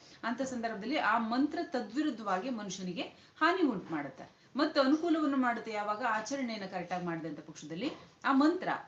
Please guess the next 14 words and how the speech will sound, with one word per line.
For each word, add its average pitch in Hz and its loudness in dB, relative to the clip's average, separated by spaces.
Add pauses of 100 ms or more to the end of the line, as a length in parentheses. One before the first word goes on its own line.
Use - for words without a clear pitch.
(160)
ಅನುಕೂಲವನ್ನು 214 2
ಕೂಡ 135 -12
ಮಾಡುತ್ತೆ. 240 -2 (260)
ಹೀಗೆ 320 2
ಗಮನಿಸ್ಬೋದು. 160 -4 (360)
ನಂತರ 339 2
ಇಲ್ಲಿ 311 4
ಗಮನಿಸತಕ್ಕಂಥ 285 2
ವಿಷಯ 214 -8
ಏನು, 196 -4 (180)
ನೀವು 302 4
ಯಾವೊಂದು 269 4
ಮಂತ್ರವನ್ನ 262 2
ತೆಗೆದುಕೊಂಡಿದ್ದೀರಾ, 170 -4